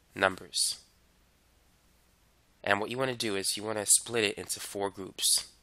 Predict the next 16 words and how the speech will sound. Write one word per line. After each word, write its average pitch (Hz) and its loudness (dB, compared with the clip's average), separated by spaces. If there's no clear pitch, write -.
or 98 0
rather 98 -2
groups - -4
of 98 -6
four. - -10
And 101 2
each - 2
group 113 -6
of 98 -8
four, 101 -4
uh, 92 0
binary 98 4
numbers 92 -4
represents 101 0
a 95 -4
digit. 95 -2